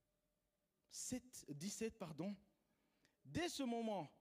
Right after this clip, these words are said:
Jésus commença à prêcher et à dire, « Changez d'attitude,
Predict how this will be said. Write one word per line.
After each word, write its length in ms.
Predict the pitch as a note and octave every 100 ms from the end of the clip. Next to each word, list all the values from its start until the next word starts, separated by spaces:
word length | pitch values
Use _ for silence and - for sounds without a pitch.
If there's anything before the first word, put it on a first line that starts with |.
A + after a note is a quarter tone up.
| -
Jésus 520 | C#3 G#3+ C#4+ A#3 C4
commença 640 | - G#3+ G#3 G3 G#3+ G#3+ G#3 - - -
à 120 | E3
prêcher 640 | - - G#3+ F#3+ - F#3 G3 F#3+ - -
et 160 | E3+
à 80 | D#3
dire, « 400 | C3+ D#3+ D3+ A#2 - _ _ - - _
Changez 800 | - - - D#4+ D#4+ C#4+ A#3+ D4+
d'attitude, 720 | C4+ C#4+ D4+ B3+ D#4+ C4+ E3